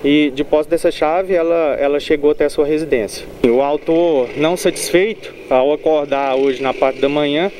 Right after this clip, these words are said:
ele verificou a ausência da vítima, não satisfeito foi até a residência dela e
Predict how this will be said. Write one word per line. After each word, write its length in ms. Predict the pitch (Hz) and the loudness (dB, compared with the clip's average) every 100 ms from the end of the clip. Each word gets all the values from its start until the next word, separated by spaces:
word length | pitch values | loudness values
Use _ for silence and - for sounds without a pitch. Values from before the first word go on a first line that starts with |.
| - - - - | -14 -12 -2 2
ele 180 | 131 | 2
verificou 540 | 131 151 147 - 151 147 | 2 -2 -4 -4 0 0
a 100 | 131 | 0
ausência 540 | 131 143 135 147 143 | -2 -2 -2 -2 -2
da 200 | 139 160 147 | -2 0 -2
vítima, 420 | 151 196 202 185 - - - 151 | -4 -4 -4 -6 -8 -16 -6 2
não 160 | 165 | 2
satisfeito 520 | 185 185 - 170 170 | 2 -2 0 0 0
foi 140 | - 175 | 0 0
até 220 | 165 165 | 0 -2
a 40 | |
residência 560 | 156 160 143 147 151 147 | -2 -4 0 0 0 -2
dela 380 | 127 131 143 165 - - - - - | 2 2 2 -2 -8 -16 -12 -12 -4
e 560 | 147 151 151 143 123 120 | 0 4 4 4 2 -2